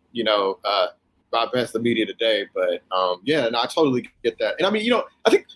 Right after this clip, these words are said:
Kareem always sort of got hit with the, he was not very friendly to media and sort of aloof and all that stuff. But I think a lot of that is he was burned a lot in his life, man. You know, he went through a lot. I mean, he boycotted the sixty-eight Olympics, changed his name, converted to Islam,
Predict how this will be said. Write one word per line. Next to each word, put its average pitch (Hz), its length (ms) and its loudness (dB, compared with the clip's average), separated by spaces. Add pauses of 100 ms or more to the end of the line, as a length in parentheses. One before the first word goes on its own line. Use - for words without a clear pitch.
(400)
Kareem 214 340 2
always 160 440 0
sort 139 160 -2
of 117 80 -6
got 120 220 -2
hit 120 240 -4
with 104 200 -12
the, 98 300 -2
he 123 100 -6
was 110 160 -4
not 107 180 -2
very 95 180 -2
friendly 190 340 0
to 160 80 0
media 127 680 0
and 98 240 -16
sort 123 180 0
of 110 100 0
aloof 135 480 0 (100)
and 110 100 -4
all 117 140 2
that 110 120 -2
stuff. 113 240 -2
But 127 100 -2
I 135 60 2
think 170 200 -4
a 143 40 0
lot 139 200 2
of 131 80 0
that 127 160 0
is 110 280 -6 (380)
he 262 80 -2
was 370 140 2
burned 208 320 -2
a 113 40 -4
lot 101 220 -2
in 98 60 -18
his 92 140 -16
life, 95 280 0
man. 123 220 -2
You 139 60 -2
know, 139 120 2
he 165 120 -2
went 202 180 -2
through 170 140 0
a - 20 0
lot. 160 120 2
I 117 40 -2
mean, 120 80 -4
he 117 60 -4
boycotted 131 540 -2
the - 60 -18
sixty-eight - 400 -6
Olympics, 131 500 -2
changed 127 360 -2
his 117 180 -10
name, 120 420 0
converted 113 420 0
to 92 60 -14
Islam, 113 600 -2